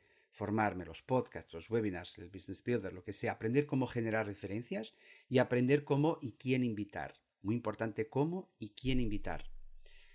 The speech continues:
La segunda cosa para hacer, la segunda acción, es hacer unos a unos. Conocer en detalle mis compañeros miembros para que pueda saber qué referencias buscan y también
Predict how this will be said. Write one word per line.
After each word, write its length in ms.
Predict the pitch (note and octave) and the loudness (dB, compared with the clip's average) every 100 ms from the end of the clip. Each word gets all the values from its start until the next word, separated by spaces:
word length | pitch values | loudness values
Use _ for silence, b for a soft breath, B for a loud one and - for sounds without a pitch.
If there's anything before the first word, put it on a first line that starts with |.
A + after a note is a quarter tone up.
| b b - | b b -6
La 100 | G#2 | -2
segunda 360 | - C3+ F3 | 4 6 6
cosa 460 | F3+ F3+ - F#3 B3 | 4 0 2 2 0
para 180 | - - | -10 -14
hacer, 260 | - B2+ A2+ | 0 2 2
la 80 | |
segunda 300 | - G2 B2+ | -2 0 0
acción, 440 | B2+ - B2+ C3+ E3 | 0 0 2 4 2
es 260 | B2 D3 B2 | 2 2 0
hacer 240 | - C#3 | 0 2
unos 260 | C#3+ C#3 - | 4 2 2
a 100 | A2 | 4
unos. 360 | C#3+ F2 - _ _ _ _ _ | 4 2 -6 _ _ _ _ _
Conocer 640 | F#2+ F#2+ - D3 D#3 D3+ _ | -6 -6 4 8 8 6 _
en 220 | A#2 G#2+ | 0 2
detalle 520 | G2+ G2 B2+ C#3 D3+ | 2 2 4 8 8
mis 160 | C#3 A#2+ | 6 2
compañeros 580 | - A2 G#2 G2+ F#2 F2+ | -4 -4 0 0 0 0
miembros 500 | A2 D3 C#3+ D3 - B B _ | 6 8 8 4 -2 B B _
para 180 | G#2+ G#2+ | -2 0
que 120 | A#2 | 0
pueda 280 | - D#3+ D#3+ | 2 4 4
saber 360 | C#3+ C#3 B2 | 4 4 4
qué 140 | - B2 | 4 2
referencias 640 | A#2 A2 C3+ D3+ D3+ C3 | 2 2 2 6 6 6
buscan 480 | B2+ D#3+ - C#3+ C#3+ | 2 -2 0 0 0
y 300 | B2 C#3 D#3+ _ | 0 0 -2 _
también 420 | F2+ F#2 G2+ C3 | -6 -2 0 -2